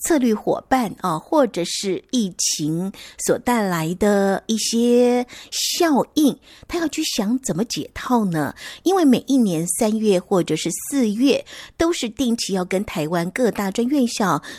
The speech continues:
合作举办招募计划，但是今年因为疫情的关系，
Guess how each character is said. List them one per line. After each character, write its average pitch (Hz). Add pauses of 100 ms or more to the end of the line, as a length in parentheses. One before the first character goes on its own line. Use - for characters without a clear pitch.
合 185
作 320
举 -
办 180 (160)
招 226
募 240
计 175
划， - (280)
但 196
是 190
今 202
年 175
因 175
为 180
疫 226
情 -
的 160
关 160
系， -